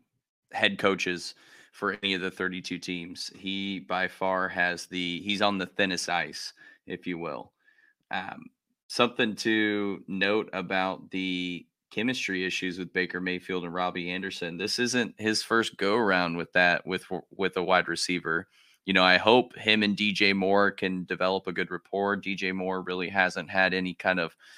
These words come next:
you know, world beaters throwing him the football by any means, and he's still been able to put up thousand-yard campaigns, twelve hundred yards, almost consistently. Um, so I, I, and I love D J Moore. I think, you know, if he were able to catch a few more touchdowns,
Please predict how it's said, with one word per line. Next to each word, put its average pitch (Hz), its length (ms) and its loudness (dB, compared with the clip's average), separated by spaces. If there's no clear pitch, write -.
you 95 80 -2
know, 90 140 2
world 98 400 4
beaters 92 400 0
throwing 92 280 0
him 90 120 -2
the 87 100 -6
football 92 360 0
by 87 180 0
any 87 180 -2
means, 85 380 -6
and 95 140 2
he's 90 100 0
still 98 220 4
been 92 160 0
able 90 240 0
to 92 60 -4
put 95 200 -2
up 90 180 2
thousand-yard 90 600 2
campaigns, 90 720 -2
twelve 90 280 0
hundred 90 320 2
yards, 87 520 0
almost 98 340 -2
consistently. 76 880 -4
Um, 95 380 0
so - 180 4
I, 98 360 10
I, 92 240 4
and 101 100 8
I 123 120 12
love 104 360 6
D 98 140 -2
J 90 180 -2
Moore. 85 300 -2
I 80 100 0
think, 92 460 -6
you 95 180 -2
know, 90 180 0
if 90 120 -2
he 107 140 2
were 101 120 4
able 98 240 2
to 92 200 -2
catch - 320 0
a 90 120 0
few 101 200 -4
more 95 180 0
touchdowns, 123 720 2